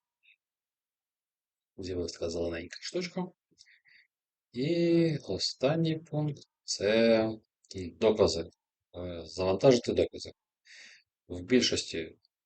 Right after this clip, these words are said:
на, я думаю, що взагалі у всіх буде, що вони напишуть, що, базуючись на ваших відповідях, вони не потребують ніяких доказів, але можуть бути варіанти. Ну, це, я не знаю. В будь-якому разі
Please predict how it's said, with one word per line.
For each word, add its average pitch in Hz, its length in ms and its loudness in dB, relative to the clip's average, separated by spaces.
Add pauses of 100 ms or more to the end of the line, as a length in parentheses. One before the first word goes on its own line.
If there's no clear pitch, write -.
на, 98 280 -6
я 131 100 0
думаю, 98 360 -4
що 82 360 -2 (100)
взагалі 90 320 0
у 82 80 0
всіх 82 300 -4 (460)
буде, 87 380 -2
що 90 300 6
вони 90 280 -2
напишуть, 87 380 -6
що, 87 380 -2 (1300)
базуючись 101 640 0
на 87 60 -6
ваших 95 380 -2
відповідях, 101 540 2 (840)
вони 92 300 -4
не 98 120 0
потребують 95 580 0
ніяких 87 340 -4
доказів, 165 420 2 (580)
але 107 340 -2
можуть 104 240 2
бути 92 180 -8
варіанти. 82 500 -4
Ну, - 200 -8
це, - 180 -10 (360)
я 85 100 -12
не 82 80 -12
знаю. - 240 -20 (1000)
В - 40 -4
будь-якому 92 400 4
разі 143 380 8